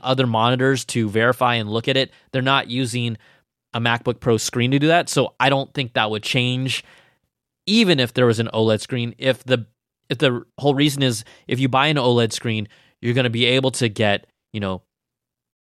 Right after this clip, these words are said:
as true to color as possible. Well, that's Apple's six thousand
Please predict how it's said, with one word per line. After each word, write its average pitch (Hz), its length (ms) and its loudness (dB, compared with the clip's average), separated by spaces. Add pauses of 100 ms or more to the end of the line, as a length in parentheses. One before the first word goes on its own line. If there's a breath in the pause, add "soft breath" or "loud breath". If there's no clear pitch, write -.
(280)
as 135 260 0
true 147 380 -2
to 127 80 0
color 123 400 0
as 104 120 -4
possible. 113 540 -2
Well, 120 300 0 (420 soft breath)
that's 131 240 -2
Apple's 131 400 0
six - 240 -4
thousand 113 720 -2